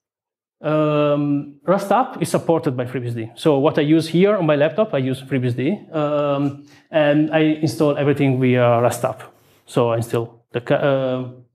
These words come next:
every version of Rust, so nightly and, and stable normally, but bit as well.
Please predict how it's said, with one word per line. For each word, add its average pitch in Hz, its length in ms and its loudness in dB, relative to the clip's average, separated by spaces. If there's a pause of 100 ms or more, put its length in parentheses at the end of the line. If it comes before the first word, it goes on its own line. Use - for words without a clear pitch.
(280)
every 147 220 2
version 214 540 2
of 202 220 2
Rust, 185 360 2
so 143 140 0
nightly 135 500 0
and, 123 360 -4
and 120 200 -6
stable 147 380 2
normally, 202 440 2
but - 300 -8
bit 127 180 -6
as 123 140 -12
well. 208 320 -2